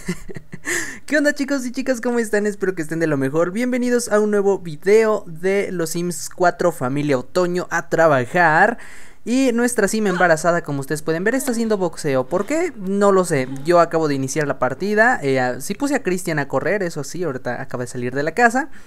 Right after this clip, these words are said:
Porque a él le gusta mucho correr. Uy, no, sí, nada más va a correr de ahí y se regresa. Ah, ya te caché, Cristian.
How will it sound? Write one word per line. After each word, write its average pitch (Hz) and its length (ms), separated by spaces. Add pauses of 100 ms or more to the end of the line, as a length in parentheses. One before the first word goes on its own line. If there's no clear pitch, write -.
(480)
Porque 127 340
a 127 60
él 131 60
le 135 40
gusta 131 260
mucho 127 320
correr. 196 440 (720)
Uy, 180 200
no, 156 200
sí, 156 240
nada 165 160
más 165 240
va 156 180
a 160 80 (240)
correr 151 300
de 151 80
ahí 165 140
y 247 100
se - 100
regresa. 127 460 (200)
Ah, 190 380
ya 160 180
te 160 140
caché, 139 400
Cristian. 127 400